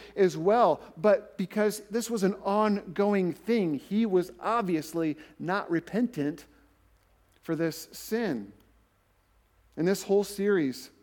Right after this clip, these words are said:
we've been talking about unity, unity, unity, but Paul gives us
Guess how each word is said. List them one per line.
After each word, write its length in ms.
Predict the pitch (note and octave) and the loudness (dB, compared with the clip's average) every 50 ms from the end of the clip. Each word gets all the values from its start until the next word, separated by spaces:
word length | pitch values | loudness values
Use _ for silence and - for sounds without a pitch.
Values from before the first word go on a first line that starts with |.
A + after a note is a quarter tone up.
| _ _ _ _ _ _ _ _ _ _ - | _ _ _ _ _ _ _ _ _ _ -8
we've 100 | E3+ D3+ | -4 -2
been 100 | F3 F3 | -2 -2
talking 340 | F3 E3 E3+ F3+ - F#3+ F#3 | 0 0 -2 -2 -2 -4 -2
about 220 | E3 E3+ E3+ D3+ | 0 0 0 0
unity, 680 | D#3+ D3+ D#3+ F#3 G3+ G#3 G#3 G3+ F#3 D#3 D3 B2 A#2 - - _ _ - | 0 -4 -2 0 0 2 2 2 0 0 -4 -6 -8 -10 -16 _ _ -14
unity, 600 | C#3 C#3+ E3+ G3+ A3 G#3 G3 F3 D3+ C3+ A2+ - - - _ - | -8 -4 0 0 2 2 2 2 2 0 -2 -6 -12 -20 _ -10
unity, 380 | C3+ D#3 G3 G3 F#3 D#3 C#3+ | -4 -2 0 0 0 0 0
but 180 | B2 C3+ - - | -2 -4 -8 -8
Paul 300 | - - F3+ G#3+ B3 G#3+ | -6 -4 -4 -2 -2 -4
gives 240 | E3 F3+ D#3 C#3+ D#3 | -4 -6 -6 -4 -6
us 240 | D3+ - - - | -6 -6 -8 -14